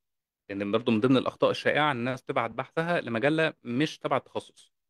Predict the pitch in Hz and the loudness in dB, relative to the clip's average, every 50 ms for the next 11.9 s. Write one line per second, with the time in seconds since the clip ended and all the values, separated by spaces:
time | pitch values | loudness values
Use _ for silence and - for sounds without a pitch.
0 | _ _ _ _ _ _ _ _ _ _ _ _ _ _ _ _ _ _ _ _ | _ _ _ _ _ _ _ _ _ _ _ _ _ _ _ _ _ _ _ _
1 | _ _ _ _ _ _ _ _ - - 113 110 - - _ _ _ _ 117 107 | _ _ _ _ _ _ _ _ 0 2 2 2 2 -2 _ _ _ _ 2 2
2 | 95 90 107 107 113 135 135 131 127 - - 123 120 120 127 - 123 113 127 120 | 2 2 2 2 4 4 4 4 4 2 2 0 0 0 0 0 0 0 0 -2
3 | 123 117 107 - - 120 - 143 156 - - - 107 110 120 120 110 104 - _ | -4 -10 -10 -6 -6 -6 -2 -2 -4 -4 -2 -2 0 2 2 2 2 0 0 _
4 | 120 117 113 123 120 117 110 - 123 117 113 110 - 117 113 107 - 131 147 151 | 0 0 2 0 -2 -2 -2 0 0 0 0 0 0 0 -2 0 0 0 2 2
5 | 156 160 156 - - 123 113 110 110 107 113 110 107 - 107 98 101 - - 117 | 2 0 0 -2 -4 -6 -4 -4 -4 -2 -2 -2 -2 -2 -4 -4 -4 -6 -6 -6
6 | - 113 101 101 98 95 - - - 127 143 160 170 - - _ _ _ _ _ | -6 -6 -8 -8 -4 0 -2 2 2 2 2 2 -2 -4 -8 _ _ _ _ _
7 | _ - 110 107 113 117 - 110 113 107 104 107 113 98 107 110 101 107 110 110 | _ -2 -2 0 0 0 0 0 0 0 0 2 0 2 2 0 -2 0 -2 -2
8 | 107 - - 123 - - 117 - 127 120 110 110 101 95 95 95 95 95 101 101 | -2 0 0 -2 -2 -4 -6 -4 -4 -2 0 0 -2 0 2 0 0 -2 -2 -2
9 | 113 120 - 120 - - 117 - 127 117 - 104 92 - _ 120 - 117 107 - | -2 2 2 0 0 -2 -8 -8 -8 -8 -8 -12 -16 -8 _ -8 -4 -4 -6 -6
10 | 101 104 113 117 107 104 - - 101 104 - - 120 120 127 123 120 120 120 113 | -4 -2 -2 -2 -2 -2 -4 -4 -8 -10 -2 0 0 2 2 0 0 0 -2 -6
11 | - 92 - - - 120 120 - - 101 104 110 123 - - 127 127 123 | -8 -10 -12 -8 -8 -8 -8 -6 -8 -8 -4 -4 -6 -4 -4 -6 -6 -6